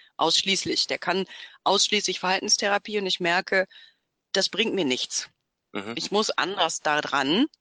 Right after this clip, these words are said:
Speaker 1: aber der kann nichts anderes. Dann geht mein Weg, also geht der Weg der Klienten oder Patienten häufig als nächsten Schritt dann zum Heilpraktiker für Psychotherapie. Also eigentlich ist es so, dass wir sozusagen das letzte Glied in der Kette sind meistens.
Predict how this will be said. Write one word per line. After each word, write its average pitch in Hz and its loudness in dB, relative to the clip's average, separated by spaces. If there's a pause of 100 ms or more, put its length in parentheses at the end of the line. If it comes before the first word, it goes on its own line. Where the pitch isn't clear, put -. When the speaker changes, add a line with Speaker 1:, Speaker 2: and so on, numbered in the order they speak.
(120)
Speaker 1:
aber 170 -2
der 180 2
kann 214 0
nichts - -2
anderes. 131 -4 (840)
Dann 220 2
geht 208 0
mein 196 2
Weg, 196 0 (240)
also 175 -4
geht 180 0
der 165 2
Weg 196 4
der 165 2
Klienten 175 0
oder 175 0
Patienten 170 -6
häufig 165 -2
als - -4
nächsten 165 -2
Schritt - -2
dann 156 -2
zum 151 -4
Heilpraktiker 151 -4
für 151 -16
Psychotherapie. 139 -8
Also 143 -2
eigentlich 151 -2
ist - -10
es 143 -2
so, 151 0
dass 147 -2 (120)
wir 151 -4
sozusagen 147 -2
das 139 -6
letzte 143 2
Glied 151 -10
in 139 -6
der 131 -4
Kette 139 -8
sind 113 -4
meistens. - -8